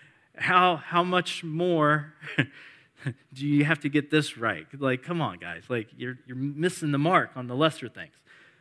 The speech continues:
But his point is that we will judge the world with Christ, that we will rule with him. So you have those who are raptured.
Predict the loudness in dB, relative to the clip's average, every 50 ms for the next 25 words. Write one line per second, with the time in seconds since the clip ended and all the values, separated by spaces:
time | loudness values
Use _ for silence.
0 | _ _ _ _ 0 0 2 2 0 0 -4 -6 -4 -2 -2 -2 -2 -2 -4 -4
1 | -4 -6 -8 -12 -18 -20 -20 _ _ _ -4 -4 -2 0 0 0 0 0 -2 -2
2 | -4 -4 -4 -6 -8 -12 -14 -14 -18 _ _ _ _ _ -4 0 2 2 2 2
3 | 0 -4 -8 -10 -10 -10 _ 0 4 4 4 2 0 -4 -10 -18 -20 -20 -20 -20
4 | _ _ _ _ _ _ _ _ _ _ _ _ _ _ _ _ _ -10 -4 -2
5 | -2 -2 0 2 4 6 6 6 6 4 2 -2 -6 -10 -16 -16 -16 -18 -20 _
6 | _ _ _ _ _ _ _ _ _ _ _ _ _ _ _ _ 4 6 6 6
7 | 6 4 4 6 8 8 8 8 8 6 4 0 -8 _ _ _ _ _ _ _
8 | -2 4 6 8 10 10 8 6 2 2 4 4 4 6 6 6 6 6 4 2
9 | -2 -2 -2 -2 -2 -6